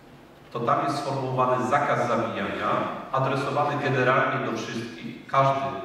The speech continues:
jest adresatem tego, tego zakazu. I abstrakcyjnie jest opisana sytuacja. Zabicie człowieka, niezależnie od tego, czy będzie to zabicie poprzez utopienie, poprzez poderżnięcie gardła, otrucie,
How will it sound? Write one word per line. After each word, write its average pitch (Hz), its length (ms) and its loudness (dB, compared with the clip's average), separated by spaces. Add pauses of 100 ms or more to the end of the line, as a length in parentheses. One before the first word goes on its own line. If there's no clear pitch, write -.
(400)
jest 110 200 -6
adresatem 117 520 0
tego, 104 280 -6 (880)
tego 110 220 -6
zakazu. 95 460 -4 (480)
I - 40 -4
abstrakcyjnie 160 680 0
jest 165 120 0
opisana 156 460 0
sytuacja. - 680 -2 (280)
Zabicie 127 440 2 (140)
człowieka, 131 320 -4
niezależnie 127 360 0
od 143 140 0
tego, 131 180 -2
czy 110 680 -6
będzie 120 260 -2
to 117 140 -2
zabicie 110 400 0
poprzez - 320 -2 (180)
utopienie, 123 440 -2
poprzez 113 300 -2
poderżnięcie 113 640 -2
gardła, 120 540 2
otrucie, 131 360 -2